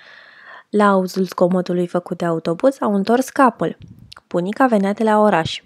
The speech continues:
cu plasele încărcate de cumpărături. Ferma le furniza o mulțime de alimente, dar mai aveau nevoie și de alte produse, cum erau cele pentru curățenie. „Ai muncit din greu în această dimineață, Jez.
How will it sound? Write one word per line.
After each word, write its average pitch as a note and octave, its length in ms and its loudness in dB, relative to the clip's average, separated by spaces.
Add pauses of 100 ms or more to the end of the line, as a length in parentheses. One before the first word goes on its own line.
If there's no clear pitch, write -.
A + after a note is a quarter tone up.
(160)
cu - 180 -10
plasele G#3+ 420 2
încărcate F#3+ 560 -4
de G#3+ 100 -2
cumpărături. F#3+ 720 -4 (880)
Ferma G3 920 0
le A3+ 180 0
furniza F3 560 -2
o A3 60 4
mulțime A3 720 -2
de A3+ 80 0
alimente, G#3+ 720 2 (360)
dar D4 200 4
mai C4 240 4
aveau B3 220 4
nevoie A#3 480 4
și A#3+ 180 -4
de A#3 100 0
alte A3+ 260 2
produse, F#3 600 -6 (260)
cum - 180 -6
erau F#3+ 260 2
cele F3+ 300 -2
pentru F#3+ 300 -4
curățenie. A#3+ 720 -2 (2250)
„Ai G#3+ 140 2
muncit F#3+ 400 0
din G3+ 160 2
greu G#3+ 280 4
în G3+ 80 0
această F#3 380 -4
dimineață, F3 580 -2
Jez. F3+ 220 0